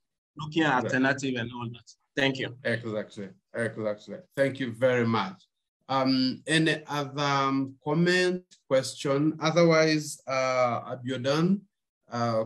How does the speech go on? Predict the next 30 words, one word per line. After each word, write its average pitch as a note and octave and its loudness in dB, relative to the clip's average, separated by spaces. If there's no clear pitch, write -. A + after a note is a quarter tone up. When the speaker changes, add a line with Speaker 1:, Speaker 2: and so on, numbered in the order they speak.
Speaker 2:
could, A2 -8
uh, A2 2
resp-, A#2 -8
that's C3+ 0
the A#2+ -2
question B2 -6
that A2 -4
directly A2 -2
came B2 -4
to B2 -6
you. D3 -2
Um, A#2 -4
okay, D3 0
there C3+ -2
is, B2 -6
uh, B2 2
a B2 -4
hand. D3+ 2
Let's - -4
take B2 -4
the, G#2+ 0
this A#2+ -8
hand B2+ -2
and G#2+ -2
then G#2+ -2
we F#2+ -10
come G#2 -6
to G#2+ -14
the, G2+ 0
um, G2+ -8